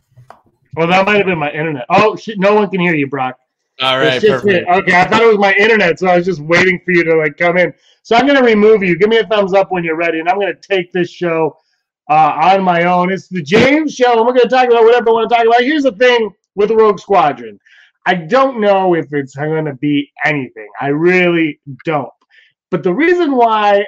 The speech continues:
Speaker 1: I am looking forward to it is because it is Star Wars, <laughs> and only because it's Star Wars.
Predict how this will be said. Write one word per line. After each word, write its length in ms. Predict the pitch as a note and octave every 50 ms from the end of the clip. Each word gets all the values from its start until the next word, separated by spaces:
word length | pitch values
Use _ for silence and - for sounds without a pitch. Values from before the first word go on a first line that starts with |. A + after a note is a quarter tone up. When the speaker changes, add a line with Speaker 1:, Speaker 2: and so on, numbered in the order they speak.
| - E3
Speaker 1:
I 120 | F3 F3
am 140 | F3 F3 F3+
looking 260 | F3+ E3+ D#3 D#3+ C#3
forward 460 | - - A#3 A#3+ A3 G3 F3 E3 - -
to 220 | D3+ D3 C#3 C3+
it 120 | C#3 C#3+ -
is 100 | E3 D3+ C#3
because 340 | D#3+ D#3 - E3+ F3 D#3+
it 120 | E3 D3+ C3+
is 160 | C3 B2 -
Star 480 | - - - _ - G3+ G3 F3+ D#3+ C3+
Wars, 400 | B2 A3 C#3+ F#2 F#3 G#3+ - _
<laughs> 40 | -
and 280 | F#3+ - - A#3 A3 A#3
only 200 | A#3+ C4+ C#4+ A#3+
because 280 | B3+ - A3+ G#3+ F#3+
it's 160 | F#3+ F3+ - _
Star 340 | _ - F3+ E3+ E3 D3+
Wars. 300 | C3 B2 A#2 A2+ G#2+ _